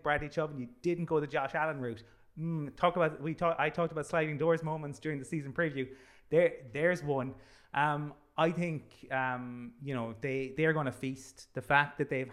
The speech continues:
had another, uh, more time with Todd Bowles, who is just phenomenally talented. I think the fact that Bruce Arians is clearly brilliant as a head coach, right? He brings guys in,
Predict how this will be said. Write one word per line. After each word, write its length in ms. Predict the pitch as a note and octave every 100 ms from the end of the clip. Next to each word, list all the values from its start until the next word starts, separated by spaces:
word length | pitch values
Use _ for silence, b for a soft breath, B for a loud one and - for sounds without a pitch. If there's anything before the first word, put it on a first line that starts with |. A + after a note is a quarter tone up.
| -
had 360 | D3+ C#3+ C3+ C3+
another, 840 | C3 C3 C#3+ C#3+ D3 C3+ C3 C3
uh, 380 | C3 C3 B2+ C3 C#3
more 200 | D3+ D#3
time 500 | - D3 C#3+ C#3 -
with 200 | C3 C3+
Todd 300 | - C3 A#2
Bowles, 500 | C#3 B2 B2+ B2 - G#2+
who 280 | C#3 B2 A#2+
is 340 | C3 A2+ A2 -
just 180 | D#3 -
phenomenally 480 | - B2 B2 A#2+
talented. 420 | A#2+ B2+ A#2+ G#2 G#2+ b b
I 60 | C3
think 120 | D#3
the 80 | C#3
fact 380 | - D3+ D3+ -
that 240 | C3+ C3 b b
Bruce 240 | E3+ F#3+
Arians 540 | E3+ C#3 C#3 B2+ A#2+ G#2 -
is 200 | C#3 G#2 -
clearly 300 | D#3+ C#3 C3
brilliant 460 | G#2+ C3 B2 A#2
as 120 | G#2+ A2+
a 40 |
head 160 | A2+ G#2
coach, 360 | G#2 - - B -
right? 180 | C#3+ C#3+ -
He 60 | C3
brings 440 | A2+ D3 F#3 G3
guys 280 | F#3 D#3 C#3+
in, 200 | B2+